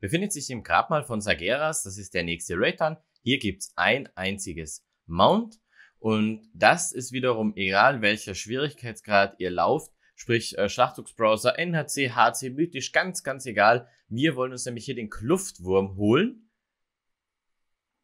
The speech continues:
Und diesen gibt's nämlich schon beim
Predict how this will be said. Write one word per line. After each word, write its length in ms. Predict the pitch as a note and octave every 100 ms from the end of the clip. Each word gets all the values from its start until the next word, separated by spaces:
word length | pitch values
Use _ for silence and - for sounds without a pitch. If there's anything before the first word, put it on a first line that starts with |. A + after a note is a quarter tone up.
| _ _ _ _ _ _ _ _ _ _ _ _
Und 220 | A#2 G#2+
diesen 320 | D#3+ F3+ C#3
gibt's 340 | G#2+ E3 - -
nämlich 300 | A2+ A#2+ -
schon 260 | B2+ C3 -
beim 720 | G2+ G#2 A2 C3+ D3 D#3 D3